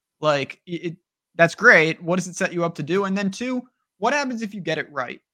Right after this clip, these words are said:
Realistically, you can't just say, "Oh, well, he can catch three ninety-yard touchdowns." Yeah, okay, great. But realistically, what am I looking at if it goes right,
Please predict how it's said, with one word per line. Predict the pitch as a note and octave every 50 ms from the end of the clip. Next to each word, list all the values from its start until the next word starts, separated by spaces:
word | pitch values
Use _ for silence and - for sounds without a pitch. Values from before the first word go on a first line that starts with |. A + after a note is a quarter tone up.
| _
Realistically, | F#3 A3+ C4+ C4+ A3 F3+ E3+ D3+ - - - - - C#2+ C#2 - _ _ _ _
you | - F#3+
can't | F#3+ - D4+ D#4 B3+
just | - B3+ -
say, | - - A3+ G#3+ F#3 -
"Oh, | - G#3 G#3+ G3+
well, | F#3 F#3 F3+
he | F3+ G3
can | F3+ F#3+ F#3
catch | F3+ F#3+ F#3 F#3 E3+ - - _ _ _ _ _ _ _ _
three | G3 A#3 A#3 A3+
ninety-yard | G#3+ G#3 G#3 G#3 G3+ F#3+ G3 G3 F#3 E3+ D#3+ D3+ -
touchdowns." | - D3 C3+ - - B2+ B2 A#2 G#2 -
Yeah, | D3 A#2+ A2+ C#3
okay, | D3+ C#3+ C#3 C3
great. | B2 - C#3 C#3+ B2+ A#2+ B2 - _ _ _ _ _
But | F#3+
realistically, | F#3+ F3+ F#3 A#3 C4 C#4 B3 A#3+ G#3+ G#3 F#3+ G3 - - C3+ - - C3 A#2+ C3 C#3 _ _ _ _ _ _ _ _ _ _ _ _
what | E3 G#3+ B3
am | C#4 C4+ B3+
I | B3 A#3+
looking | G#3 G3+ G3+ G3 - D#3 C#3 B2+
at | A#2+ A#2+ A#2 - - _ _ _ _ _ _ _ _
if | - F#3+ F#3+
it | G3 F3 D3 -
goes | - E3 F3 F3+ F3 E3+ D3+ -
right, | C3+ C3 B2+ C#3 C3+ - - -